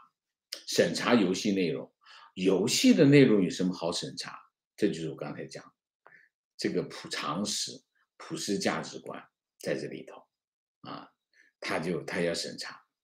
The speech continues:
这是一个。还有一个，寻租啊，我不批你的版号怎么办？送钱呗，啊，送钱呗，啊，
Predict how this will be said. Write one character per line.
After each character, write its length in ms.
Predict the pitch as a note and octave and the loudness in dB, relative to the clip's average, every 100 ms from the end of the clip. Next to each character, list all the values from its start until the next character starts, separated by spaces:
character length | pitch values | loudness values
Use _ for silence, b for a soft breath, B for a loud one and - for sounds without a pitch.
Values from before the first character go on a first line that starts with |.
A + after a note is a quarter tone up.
| - | 4
这 120 | C3+ | 6
是 160 | - F2+ | 6 2
一 80 | |
个。 200 | - - - _ - | -6 -10 -12 _ -2
还 160 | - | 10
有 100 | D3 | 10
一 160 | F#2+ - | 10 4
个， 140 | - _ - | -10 _ -12
寻 380 | - A2 B2 | 0 2 4
租 220 | C3 D3 C#3+ | 4 6 6
啊， 160 | - - - - _ - - _ _ _ _ _ - - _ - | 4 -6 -16 -16 _ -18 -18 _ _ _ _ _ -20 -20 _ 2
我 180 | A2 G#2+ | 6 8
不 140 | B2 | 6
批 280 | - D#3 D3 | -2 2 4
你 100 | A#2 | 6
的 80 | A2 | 6
版 260 | - C2+ | 4 0
号 260 | - F2+ - | 0 -2 -2
怎 80 | E2+ | -8
么 100 | C#2+ | -8
办？ 320 | - - - - _ - | -2 -2 -2 -8 _ -6
送 260 | - E3 | 4 4
钱 300 | - D3 D#3+ | 4 0 -4
呗， 240 | A2+ G#2+ - _ _ _ _ _ _ _ | -4 -6 -14 _ _ _ _ _ _ _
啊， 180 | - C#2+ | -18 -8
送 200 | - C3 | 0 0
钱 300 | - - C#2 | 0 -6 -16
呗， 300 | C#2 _ | -20 _
啊， 60 | - | -20